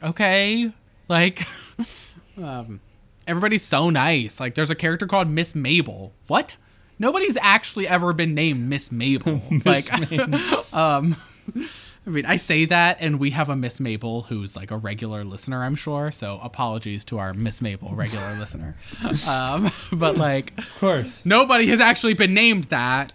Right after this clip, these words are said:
Speaker 1: Like, and if you are, and you also own a laundromat, God, please let us know. But, like, <laughs> um,
Speaker 2: Shoot us an email,
Speaker 1: and also watch out
Speaker 2: buzz at movies at gmail dot com.
Speaker 1: every Valentine's Day. Um, sorry,
Speaker 2: Oh,
Speaker 1: but,
Speaker 2: yes.
Speaker 1: um, <laughs>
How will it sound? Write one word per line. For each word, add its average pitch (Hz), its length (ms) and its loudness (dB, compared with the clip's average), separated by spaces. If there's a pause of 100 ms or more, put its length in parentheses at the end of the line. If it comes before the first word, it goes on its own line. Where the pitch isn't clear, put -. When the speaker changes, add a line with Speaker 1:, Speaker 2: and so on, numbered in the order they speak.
Speaker 1:
Like, 143 480 -2
and 190 180 2
if - 240 -2
you 170 220 2
are, 180 400 4
and 165 260 0
you 139 260 -4
also 160 500 2
own 135 220 -2
a 131 60 -4
laundromat, 139 680 -4 (520)
God, 127 420 0
please 120 480 -2
let 98 140 -12
us - 180 -16
know. 95 240 -14 (280)
But, 160 160 -2
like, 151 360 0 (240)
<laughs> - 240 -6
um, 139 340 -2 (140)
Speaker 2:
Shoot 170 240 2
us 175 140 -2
an 180 100 0
email, 180 220 0
Speaker 1:
and 202 80 6
also 151 400 6
watch - 0 -
out - 20 4
Speaker 2:
buzz - 0 -
at - 0 -
movies 156 340 4
at 175 60 8
gmail 202 200 6
dot - 0 -
com. 147 200 0
Speaker 1:
every 175 240 2
Valentine's 117 680 0
Day. 101 320 -10 (360)
Um, 110 420 -8
sorry, 123 460 0
Speaker 2:
Oh, 139 100 2
Speaker 1:
but, 156 80 2
Speaker 2:
yes. 143 280 2
Speaker 1:
um, 165 380 4 (280)
<laughs> 320 120 2